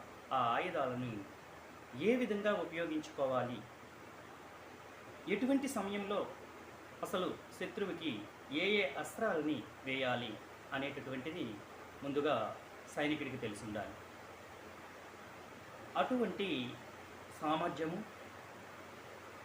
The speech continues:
అటువంటి సమయస్ఫూర్తి ఉంటేనే యుద్ధభూమిలో సైనికుడు విజేత అవుతాడు. అలాగే ఇప్పుడు మీరందరూ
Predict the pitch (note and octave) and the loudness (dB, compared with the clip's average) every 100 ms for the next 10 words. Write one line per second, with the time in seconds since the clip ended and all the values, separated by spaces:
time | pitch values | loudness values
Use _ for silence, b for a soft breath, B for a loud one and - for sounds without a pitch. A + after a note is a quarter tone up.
0 | D#3+ F3 E3 D#3+ E3 B2+ - - C#3+ B2 | 0 2 0 2 2 2 0 -8 -2 2
1 | D3+ - E3+ D#3+ F3+ G3 - - - D3+ | 2 0 -2 -2 -2 -4 -6 -12 -6 -2
2 | E3+ F#3 D#3 C#3 A2 G#2+ - - - - | 2 4 6 4 2 -4 -10 -12 -12 -12
3 | - - - - C#3 D3 E3+ D3+ C#3 C#3 | -12 -12 -12 -12 -4 2 4 4 4 4
4 | B2+ G2+ - - - - - C3+ C#3 B2+ | 4 4 -4 -10 -12 -12 -2 0 0 0
5 | C3+ B2+ - - - - - - - - | 0 0 -4 -10 -12 -12 -12 -12 -12 -12
6 | - C#3 B2+ C3+ A#2+ G#2+ G#2+ F#2+ - - | -6 -4 0 2 2 0 -2 -6 -8 -12
7 | - - - - - - - - D#3+ F3+ | -12 -12 -12 -12 -12 -12 -10 2 6 6
8 | E3+ C3 A#2 - D3+ E3 D#3 D3+ C#3 D3+ | 6 2 0 -4 -4 2 4 6 6 4
9 | G3+ | 2